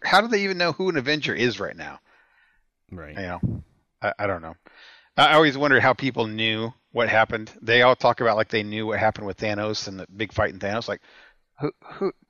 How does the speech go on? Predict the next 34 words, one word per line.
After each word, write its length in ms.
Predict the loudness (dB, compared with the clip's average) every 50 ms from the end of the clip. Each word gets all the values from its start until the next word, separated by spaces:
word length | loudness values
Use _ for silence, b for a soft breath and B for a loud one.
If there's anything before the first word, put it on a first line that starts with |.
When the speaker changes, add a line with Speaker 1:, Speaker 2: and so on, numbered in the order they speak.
| _ _ _ _ -12
Speaker 1:
who 100 | -8 -6
recorded 500 | -6 -4 -4 -2 0 2 2 2 0 -2
that? 240 | -4 -6 -6 -6 -6
Was 160 | -6 -4 -4
there 80 | -2 -4
somebody, 380 | -2 -2 0 0 0 0 0 -2 -2
you 60 | 0 2
know, 140 | 2 4
like, 260 | 4 4 4 2 2 0
an, 100 | -4 -4 -4
an 120 | -4 -2 -2
embedded 580 | -2 -2 0 0 2 2 2 2 0 -2 -10 _ b b b b b b b b b b b b b _ _ -6
camera 380 | -2 0 2 2 2 2 2
guy 300 | 4 6 6 6 6 4 0 -2
<laughs> 100 | 0 4
recording 480 | 4 4 4 4 4 4 6 6 4 2
it 140 | 2 0 2
that 100 | 2 4
ev-, 240 | 4 4 2 0
the 80 | -2 -2
world 260 | 0 2 0 0 0
saw 320 | 0 0 4 4 6 6 6
or 140 | 4 2 2
what? 300 | 2 2 2 2 0 -6 _
But 220 | -10 -8 -8 -8 _ _ _ _ _ _ _ _ _ _ _ _ _ _ -20 -20 _ _ _ _ _ _ -10
anyway, 240 | -8 -8 -8 -4 0 2
I 80 | 4
don't, 140 | 4 4 4
I 80 | 4 4
don't, 220 | 4 4 2 -2 -10
the, 180 | -4 -2 -2 -2 -4 -8 _ _ _ _ -20 -20 -12 -6
moving 320 | -4 -2 0 2 0 2
forward, 320 | 4 4 4 4 6 6 4
I, 80 | 4